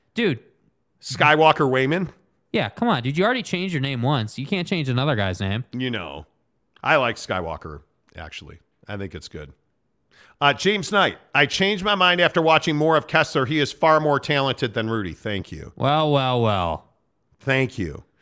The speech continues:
Speaker 1: Appreciate
Speaker 2: Uh,
Speaker 1: that.
Speaker 2: Jorge says, "We have embraced the tanking one month ago. We ain't playing our best players. The benefit is Age's ego. Like the Donovan trade, it all started there. We could have continued the process with Spider." Wow.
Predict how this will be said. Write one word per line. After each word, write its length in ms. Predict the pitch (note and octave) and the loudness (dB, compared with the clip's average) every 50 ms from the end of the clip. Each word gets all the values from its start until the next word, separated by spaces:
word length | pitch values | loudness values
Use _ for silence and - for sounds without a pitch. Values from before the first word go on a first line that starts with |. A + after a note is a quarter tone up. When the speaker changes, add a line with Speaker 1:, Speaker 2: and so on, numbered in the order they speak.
| _ _ | _ _
Speaker 1:
Appreciate 260 | - F3 F3 D3+ C3+ | 0 0 2 4 4
Speaker 2:
Uh, 420 | C3+ C3 C3 C3 C3 C3 C3 C3+ B2+ | 4 4 4 4 4 4 4 2 0
Speaker 1:
that. 80 | - - | 0 0
Speaker 2:
Jorge 840 | D3 F3 G3 G#3 F3 G3 F#3+ F3 D#3+ D3+ C#3+ C3 B2 A#2 G#2+ G#2 G#2 | 2 4 4 4 4 4 4 4 6 4 4 2 2 -2 -4 -6 -8
says, 480 | - - E3 D#3 C#3+ C#3 C#3 B2+ C3 | -4 0 2 2 4 2 2 -2 -2
"We 220 | B2+ C#3+ D#3 D#3+ D3+ | -4 -2 -2 0 2
have 220 | E3+ F3+ F3 E3 | 4 4 2 2
embraced 460 | E3 D3 - D3+ D#3+ E3+ F3 E3+ - | 0 -2 0 0 0 0 0 -2 -2
the 100 | - D#3 | -4 -4
tanking 440 | - - F3+ E3 D#3 D3+ E3 D#3+ D3 | -2 -2 -2 -2 -2 -2 -4 -2 0
one 180 | D3 D3+ D3 C#3+ | 0 0 0 0
month 240 | C#3+ D3+ D#3 C#3+ | 0 -2 0 -2
ago. 360 | - C3+ A2+ A2+ G2 E2+ D#2+ - - - - _ - | -4 -2 -2 -2 -4 -4 -6 -12 -18 -20 -20 _ -6
We 160 | - C#3+ D#3 | -2 0 2
ain't 240 | E3+ F3+ G3 F#3 - | 2 2 0 -2 -4
playing 320 | - D#3+ F3 F3+ F3+ F3 | -4 0 0 2 2 2
our 100 | E3 D3+ | 2 2
best 320 | - - D#3 D#3 C#3+ - - | 2 2 2 2 2 -2 -4
players. 560 | - D#3 D#3 C#3+ B2 G2 F2+ A2 A2 - - _ _ _ _ _ - | 0 0 2 2 2 0 -4 -6 -8 -10 -14 _ _ _ _ _ -6
The 80 | C3+ | -4
benefit 440 | B2+ - E3 E3+ F3+ F3 - - F#3+ | 0 4 4 4 4 2 2 0 0
is 160 | F3+ E3 C#3 | 0 0 0
Age's 460 | C#3 D#3+ E3 E3 D3+ - D#3+ C3+ - - - | 0 0 -2 -2 -2 -2 -4 -4 -4 -6 -8
ego. 680 | E3+ E3 E3+ D#3+ B2+ C#3+ B2+ G#2+ G2 F#2+ G#2 A2+ A2 - _ _ - | -6 -6 -4 -2 0 0 2 2 0 -2 -2 -4 -8 -12 _ _ 0
Like 240 | D3 D3+ D3+ D3+ | 2 2 2 2
the 100 | - F3 | 0 -4
Donovan 460 | D3+ - E3 E3 F3 F3+ F3 E3+ D#3 C3 | -2 2 2 4 4 2 2 0 -2 -2
trade, 260 | - - D#3 D3 C#3 | 0 0 2 2 4
it 100 | C3+ C#3 | 4 4
all 160 | C#3+ D3+ D#3 | 4 4 4
started 400 | D3+ - - F3 D#3+ D3+ C#3+ C3+ | 2 0 0 2 2 2 2 2
there. 160 | D3+ D3 C#3 | 2 0 0
We 120 | B2+ B2+ A#2+ | 0 -2 -4
could 180 | - - D#3+ | -2 -2 -2
have 100 | D#3 C#3+ - | -2 -2 -2
continued 480 | - C#3+ C3 - E3 D#3+ D#3+ D#3 D3+ | -4 -4 -2 -2 -2 0 0 0 -2
the 80 | - - | -2 -4
process 560 | - - D3+ D3 C#3+ - - D#3 C3 - - | 0 2 2 2 2 2 0 -2 -2 -2 -4
with 100 | B2 A2 | -8 -8
Spider." 440 | - - - C3 B2 A#2+ F#2+ D#2+ D2 | -8 -6 -2 0 0 0 0 -4 -8
Wow. 880 | D2 E2 E2+ G2 A2+ C#3+ F#3+ A3 G#3 F3+ C3+ G2 D#2+ C2+ A1 - - | -10 -8 -4 2 4 8 10 10 10 8 8 4 -2 -8 -10 -14 -18